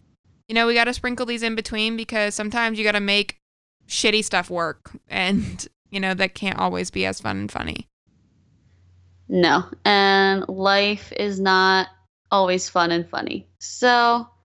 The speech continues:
Speaker 2: hopefully this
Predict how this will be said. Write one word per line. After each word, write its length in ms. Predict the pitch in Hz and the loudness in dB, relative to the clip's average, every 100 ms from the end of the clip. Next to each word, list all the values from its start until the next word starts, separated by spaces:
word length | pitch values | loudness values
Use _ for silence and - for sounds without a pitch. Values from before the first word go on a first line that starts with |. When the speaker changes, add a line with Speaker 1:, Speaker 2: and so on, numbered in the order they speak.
| _ _ _ _ _ _ _ _ _ _ | _ _ _ _ _ _ _ _ _ _
Speaker 2:
hopefully 760 | 247 240 254 247 240 240 240 | -2 0 0 2 4 4 2
this 560 | 240 220 220 - - - | 2 0 0 -4 -12 -14